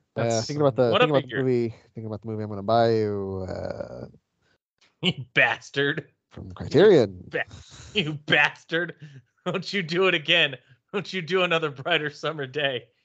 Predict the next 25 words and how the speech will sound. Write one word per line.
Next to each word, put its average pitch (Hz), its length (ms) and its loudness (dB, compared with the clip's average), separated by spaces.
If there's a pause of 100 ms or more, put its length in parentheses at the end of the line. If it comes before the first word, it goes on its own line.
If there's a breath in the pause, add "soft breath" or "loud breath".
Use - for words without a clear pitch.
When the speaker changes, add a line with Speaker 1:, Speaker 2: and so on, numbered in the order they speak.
(140)
Speaker 2:
Son - 380 -8
of 131 80 -14
a 127 100 -4
bitch. 131 460 -6 (280 loud breath)
Speaker 1:
Mm. 139 260 -8
Speaker 2:
Get 156 180 4
it 143 120 0
to 151 80 -8
me 139 140 -6
two 151 260 -6
days 139 260 4
before 135 320 -4
we 139 120 0
have 139 140 2
to 143 80 -8
record, 131 340 0
and 135 80 -4
you're 131 100 -2
like, 131 140 0
"Here's 160 180 0
a 143 60 -6
four-hour 151 540 2
movie 147 260 0
to 131 60 0
watch. 127 500 0